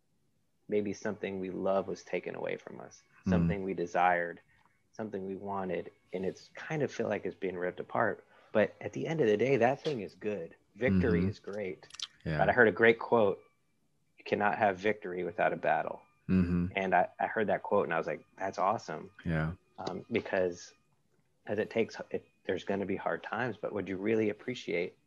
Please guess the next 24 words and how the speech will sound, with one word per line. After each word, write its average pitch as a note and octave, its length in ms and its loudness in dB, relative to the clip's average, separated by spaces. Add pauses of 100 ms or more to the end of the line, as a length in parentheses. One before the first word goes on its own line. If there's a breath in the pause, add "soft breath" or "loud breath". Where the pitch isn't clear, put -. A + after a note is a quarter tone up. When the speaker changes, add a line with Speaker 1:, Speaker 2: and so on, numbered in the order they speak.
(300)
Speaker 1:
would G2 100 -4
you - 180 -2
Speaker 2:
Mm-hmm. G#3+ 300 6
Speaker 1:
really C4 100 0
love A2 380 2
and G#2 80 -6
appreciate G2 580 -6 (460 soft breath)
if, G2+ 260 -4
if G2+ 140 -6
everything G2 360 -2
was F#2+ 140 -8
great A2 280 -6
all - 140 -8
the - 140 -20
time? - 240 -18 (260)
Speaker 2:
Right. F#2 300 8
Speaker 1:
Mm-hmm. - 100 -12 (380)
Speaker 2:
No, A#2 340 12
we A#2 160 12
will C3 140 12
take B2+ 240 6
it - 20 6
for - 140 2
granted. A2 400 4